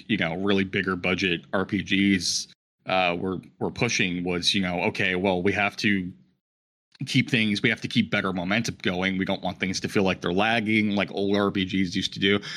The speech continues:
And I'm, I'm not really even thinking of any specific examples, so it's not like I'm,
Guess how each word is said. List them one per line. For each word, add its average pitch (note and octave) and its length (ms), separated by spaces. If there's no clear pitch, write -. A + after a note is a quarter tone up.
And B2+ 100
I'm, C3 140
I'm C3+ 120
not C3+ 200
really A#2+ 200
even A2+ 380
thinking A2 340
of G#2 80
any G2 160
specific F#2+ 440
examples, F2+ 560
so F2+ 80
it's E2 100
not F#2+ 160
like F2+ 80
I'm, F2 240